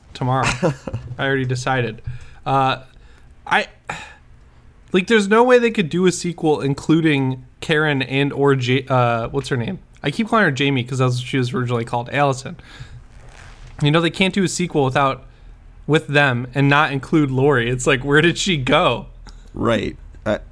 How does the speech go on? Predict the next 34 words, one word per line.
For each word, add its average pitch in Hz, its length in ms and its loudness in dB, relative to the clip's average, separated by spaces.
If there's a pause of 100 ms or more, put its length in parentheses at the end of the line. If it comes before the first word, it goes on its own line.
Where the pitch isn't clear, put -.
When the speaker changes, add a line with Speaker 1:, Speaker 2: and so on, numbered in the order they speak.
Speaker 2:
the 123 280 2
way 139 200 4
that 131 260 0
the 117 60 -4
movie 113 340 2
ends, 101 520 -2 (180)
they're 104 160 0
all 110 120 0
kinda 110 260 -2
together, 98 540 -2
so 87 540 -4 (160)
to 113 200 2
exclude 110 720 -2 (120)
Laurie 107 360 0
Strode, 101 480 0
the 101 60 -6
matriarch 98 540 -2
of 101 60 -4
the 90 60 -8
family, 87 340 -4
would 82 160 -6
seem 85 360 -6 (240)
strange. - 760 -6 (420)
Speaker 1:
If 180 180 -4
they 202 540 2
flung 214 960 -2
the 190 140 0
series, 160 560 0
like, 123 380 -2
ten 143 280 -4
years 139 240 -2
into 135 180 0
the 127 120 0
future 123 680 -2